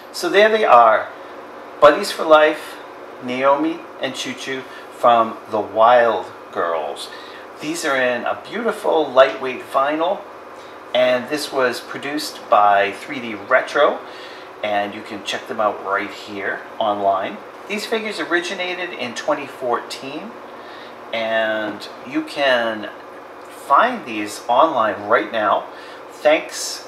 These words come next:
uh, in part to Tenacious Toys for helping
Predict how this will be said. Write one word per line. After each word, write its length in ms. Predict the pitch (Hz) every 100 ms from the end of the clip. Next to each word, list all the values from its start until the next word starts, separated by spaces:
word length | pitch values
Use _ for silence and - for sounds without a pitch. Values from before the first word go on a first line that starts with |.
| -
uh, 440 | 110 104 98 98 - - - -
in 200 | 123 113
part 400 | - 120 123 - - - -
to 680 | - 127 113 107 104 104 101
Tenacious 420 | - 120 110 - -
Toys 360 | 110 107 131
for 140 | - -
helping 440 | 107 - 110 101